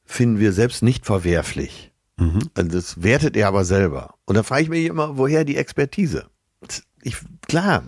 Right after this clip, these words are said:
Speaker 1: natürlich tut das manchmal weh, wie lange die Dinge dauern und, äh, was man, äh,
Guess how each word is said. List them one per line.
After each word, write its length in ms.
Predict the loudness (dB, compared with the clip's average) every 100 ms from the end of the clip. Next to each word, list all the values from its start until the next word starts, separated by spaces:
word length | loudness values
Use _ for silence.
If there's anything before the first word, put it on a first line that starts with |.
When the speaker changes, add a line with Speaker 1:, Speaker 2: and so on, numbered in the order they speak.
| -2
Speaker 1:
natürlich 480 | -2 0 2 2
tut 180 | 0 0
das 160 | 0 2
manchmal 640 | 0 2 4 4 2 0 -2
weh, 480 | -4 2 4 4
wie 80 | 2
lange 240 | 2 2 0
die 160 | 0
Dinge 260 | 2 2 2
dauern 460 | 0 -2 -6 -10 _ _ _
und, 720 | -6 -6 -6 -12 -12 -14 -16 -10
äh, 220 | -6 -6 -8 -10
was 220 | -8 -4
man, 240 | -2 -2 -4 -12 -20 -20 -20 -20 -20 -20
äh, 80 | -10